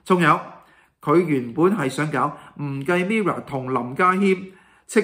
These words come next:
咤樂壇流行榜頒獎禮，因為唔計佢哋兩，一個組合，一個人嘅話呢，一百大可以多三十個位啊嘛，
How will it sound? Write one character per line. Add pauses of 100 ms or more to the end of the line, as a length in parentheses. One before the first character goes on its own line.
咤
樂
壇
流
行
榜
頒
獎
禮， (500)
因
為
唔
計
佢
哋
兩， (120)
一
個
組
合，
一
個
人
嘅
話
呢， (300)
一
百
大
可
以
多
三
十
個
位
啊
嘛，